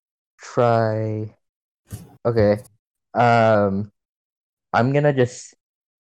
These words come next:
try to also, uh, actually, you know what? I'm gonna fly up.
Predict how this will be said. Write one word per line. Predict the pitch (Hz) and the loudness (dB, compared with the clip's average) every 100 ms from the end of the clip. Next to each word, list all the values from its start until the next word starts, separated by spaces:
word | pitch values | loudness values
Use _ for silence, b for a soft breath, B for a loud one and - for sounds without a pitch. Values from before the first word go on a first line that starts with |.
| _ _ _ _ _ | _ _ _ _ _
try | - 117 113 | -4 0 2
to | - | 0
also, | - 110 107 - - | 0 -2 -2 -8 -2
uh, | 110 76 - - | -2 -2 -8 -4
actually, | 175 - 117 | -4 -2 -4
you | |
know | 139 143 | -2 0
what? | 185 190 - - - - - - - - - - B B B B B _ - - | 0 -2 -8 -12 -14 -12 -12 -12 -10 -10 -10 -16 B B B B B _ -14 -4
I'm | 147 185 | -2 2
gonna | 127 | 0
fly | - 139 147 151 | 0 2 2 2
up. | 120 104 | 2 2